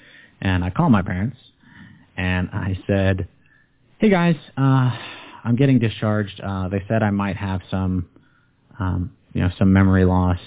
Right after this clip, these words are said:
and, and some, and some weakness, but other than that, I'm good to go home. Can you guys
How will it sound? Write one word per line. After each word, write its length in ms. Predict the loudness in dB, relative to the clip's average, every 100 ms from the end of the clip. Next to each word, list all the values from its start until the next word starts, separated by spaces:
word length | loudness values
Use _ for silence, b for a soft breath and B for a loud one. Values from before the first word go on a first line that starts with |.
| -6
and, 260 | -2 0 2
and 160 | 0 0
some, 320 | 0 -2 -4 -2
and 160 | 0 2
some 100 | 2
weakness, 380 | 4 4 2 2
but 200 | 2 2
other 200 | 6 8
than 160 | 8 6
that, 160 | 2 0
I'm 100 | 0
good 140 | 0
to 60 | 2
go 120 | 0
home. 300 | 0 -2 -6 B B B -2
Can 120 | 2
you 60 | 4
guys 140 | 4